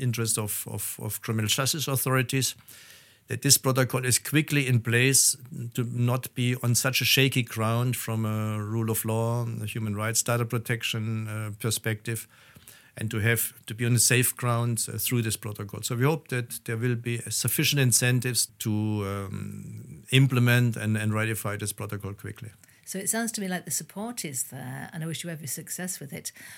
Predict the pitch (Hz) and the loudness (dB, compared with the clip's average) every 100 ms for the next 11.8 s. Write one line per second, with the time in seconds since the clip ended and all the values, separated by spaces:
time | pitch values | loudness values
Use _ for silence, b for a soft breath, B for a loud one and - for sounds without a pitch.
0 | B B 214 294 - 294 - 294 - 190 | B B 0 2 2 2 0 2 2 2
1 | 170 147 143 - 170 180 - 196 185 - | 0 0 -2 -2 0 0 0 0 0 -6
2 | B B B 196 196 196 190 - 277 285 | B B B 2 4 2 0 -2 0 0
3 | 269 247 240 214 220 185 160 151 - 156 | 0 2 2 2 0 0 0 -4 -4 -4
4 | 151 156 151 147 143 - 156 143 127 B | -4 -4 -4 -2 -2 -4 -4 -4 -6 B
5 | - - 247 240 214 - - - 214 233 | 4 4 6 4 4 0 -4 0 2 4
6 | 208 165 160 151 143 139 143 147 - 180 | 4 2 0 0 -2 -2 -2 0 2 2
7 | 185 - - 180 180 190 180 165 160 160 | 0 -2 -2 0 2 2 0 -2 -2 0
8 | 165 170 170 165 156 156 160 151 156 147 | 2 2 2 0 -4 -2 -2 0 0 -2
9 | 143 143 - 151 170 180 - 180 170 160 | -2 -4 -4 -2 0 0 -2 -2 -2 -2
10 | - - 165 175 180 185 185 - B B | -4 -6 -4 -2 -2 -2 -4 -6 B B
11 | B B B B - 240 240 240 | B B B B 0 4 4 2